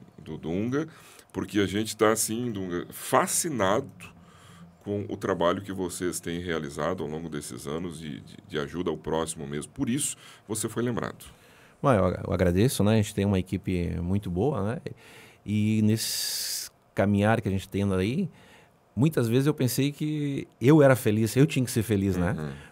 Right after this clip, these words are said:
Speaker 2: Mas agora eu sou muito mais feliz quando eu vejo as outras pessoas felizes, né? Você proporcionar a outras pessoas,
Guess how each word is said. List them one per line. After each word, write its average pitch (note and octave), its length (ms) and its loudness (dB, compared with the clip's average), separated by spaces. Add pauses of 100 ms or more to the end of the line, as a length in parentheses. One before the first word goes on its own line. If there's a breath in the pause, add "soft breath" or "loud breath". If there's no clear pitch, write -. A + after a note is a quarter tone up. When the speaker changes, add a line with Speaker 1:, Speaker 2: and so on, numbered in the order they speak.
Speaker 2:
Mas G#2+ 220 4
agora B2+ 260 6
eu D3 40 4
sou D3 160 0
muito F3+ 200 2
mais D3+ 200 0
feliz C#3 260 2
quando D#3+ 200 2
eu D3 60 4
vejo D3+ 220 4
as C3 100 4
outras D#3 220 0
pessoas A2+ 560 0 (180)
felizes, G#2 540 6
né? G2+ 240 4
Você G#2+ 240 6
proporcionar C#3 800 6 (260 loud breath)
a F#2+ 80 4
outras A2+ 220 6
pessoas, B2 560 0